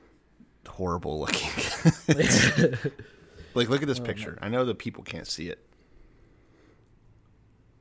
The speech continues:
Speaker 2: Oh my God. Yeah,
Speaker 1: <laughs>
Speaker 2: it's
Speaker 1: And as you can see,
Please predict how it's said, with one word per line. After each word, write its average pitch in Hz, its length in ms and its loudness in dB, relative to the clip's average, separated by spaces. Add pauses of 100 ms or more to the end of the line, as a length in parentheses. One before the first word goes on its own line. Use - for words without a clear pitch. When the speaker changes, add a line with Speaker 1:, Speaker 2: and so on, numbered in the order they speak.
(360)
Speaker 2:
Oh 160 120 -2
my 117 140 -4
God. 98 380 -6 (220)
Yeah, 120 380 -4
Speaker 1:
<laughs> 117 60 -6
Speaker 2:
it's - 580 -6 (200)
Speaker 1:
And 117 120 -4
as 135 160 0
you 143 80 -8
can 113 120 -6
see, 110 340 -4